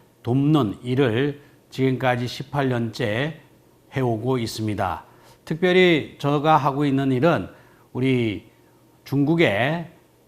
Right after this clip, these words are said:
빵 공장을 통해서 한 달에 삼천 개씩의 영양빵을 만들어서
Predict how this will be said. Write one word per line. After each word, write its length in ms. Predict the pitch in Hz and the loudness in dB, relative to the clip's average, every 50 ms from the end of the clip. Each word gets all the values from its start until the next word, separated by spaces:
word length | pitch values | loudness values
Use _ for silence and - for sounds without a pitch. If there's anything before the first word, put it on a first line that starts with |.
| _ _ _ _ | _ _ _ _
빵 300 | - 127 127 131 135 131 | 0 0 0 0 0 0
공장을 440 | 143 143 147 135 147 139 139 139 131 | 2 2 4 4 2 2 2 0 -4
통해서 680 | 131 131 127 123 120 113 - 175 147 104 85 - - - - _ _ _ | -4 -4 -4 -2 -2 0 2 2 2 2 0 -4 -10 -20 -20 _ _ _
한 300 | - - 147 147 151 147 | -12 -6 -2 0 0 4
달에 480 | 143 143 139 143 147 143 123 95 85 - | 4 6 6 6 4 2 0 0 -4 -8
삼천 520 | - - - - 160 160 160 165 156 151 147 | -16 -14 -8 -6 -6 -4 -2 0 0 0 0
개씩의 520 | 135 135 131 135 - 131 123 135 135 131 | 0 -2 -2 -4 -6 -6 -4 -2 -2 0
영양빵을 760 | 120 113 120 127 127 127 123 120 - 123 117 113 117 120 120 | 0 0 0 -2 -2 -4 -6 -6 -4 -4 -4 -2 -2 -4 -4
만들어서 800 | 113 104 101 104 104 107 113 107 104 - 170 156 123 - - | -6 -6 -6 -6 -6 -6 -6 -8 -6 -2 -2 -2 -2 -4 -8